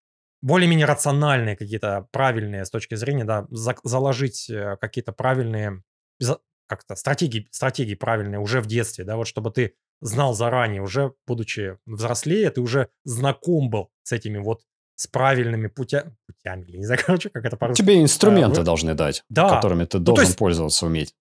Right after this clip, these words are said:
Speaker 1: у тебя должно быть, у тебя должно быть, да, у тебя должно быть неосознанное незнание, да, а вот знание, что вот какие-то якоря в голове закинутые, что вот есть способ, ага,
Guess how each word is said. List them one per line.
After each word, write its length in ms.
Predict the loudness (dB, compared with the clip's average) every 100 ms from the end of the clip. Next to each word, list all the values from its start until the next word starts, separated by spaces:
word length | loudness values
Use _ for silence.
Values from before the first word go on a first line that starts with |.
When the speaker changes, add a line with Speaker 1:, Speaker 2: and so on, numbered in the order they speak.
| _
Speaker 1:
у 80 | -2
тебя 280 | 0 4 6
должно 300 | 6 4 4
быть, 160 | 2 0
у 40 |
тебя 200 | 2 2
должно 320 | 4 2 2
быть, 140 | 2 4
да, 140 | 2
у 60 | 4
тебя 200 | 2 2
должно 260 | 2 2
быть 180 | 0 0
неосознанное 720 | 0 2 4 4 4 2 2 4
незнание, 680 | 2 2 2 2 2 0
да, 180 | 4 4
а 40 |
вот 180 | 4 0 _ _ _ -8
знание, 460 | -4 0 2 2
что 220 | 0 0
вот 180 | -2 -2
какие-то 280 | 0 0 2
якоря 420 | 0 2 2 2
в 60 | 2
голове 300 | 2 2 2
закинутые, 600 | -2 0 2 2 -2 -8
что 380 | -4 0 0 -2 _ _
вот 220 | -6 -6 _ -6
есть 340 | 0 0 -2
способ, 380 | -4 -2 -2 -4
ага, 400 | -6 -2 -2 -6